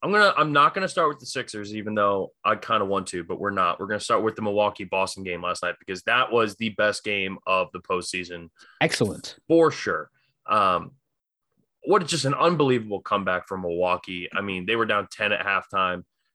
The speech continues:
Speaker 1: They were down, uh, twelve, I think, uh, in the third quarter. I think it got all the way almost to, like,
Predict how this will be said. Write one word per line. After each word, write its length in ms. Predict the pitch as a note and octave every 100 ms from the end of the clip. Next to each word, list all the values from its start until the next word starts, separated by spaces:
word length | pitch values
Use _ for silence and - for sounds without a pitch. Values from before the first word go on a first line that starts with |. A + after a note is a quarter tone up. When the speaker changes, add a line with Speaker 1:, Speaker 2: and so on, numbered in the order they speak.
| -
Speaker 1:
They 60 | G#2
were 60 |
down, 240 | G2 F#2+ F2 - _ -
uh, 60 | - _ _ -
twelve, 400 | - G#2+ G#2+ G#2+
I 80 |
think, 180 | G#2 G2+
uh, 260 | G#2 - G#2
in 120 | G#2
the 80 | G2
third 260 | - G2 F#2+
quarter. 340 | G#2 G2+ G2
I 40 | F#2+
think 180 | A#2+ A#2+
it 100 | F#2+
got 180 | G2+
all 100 | G2+
the 60 | G2+
way 100 | G2
almost 280 | F#2+ G2 -
to, 60 |
like, 140 | F2+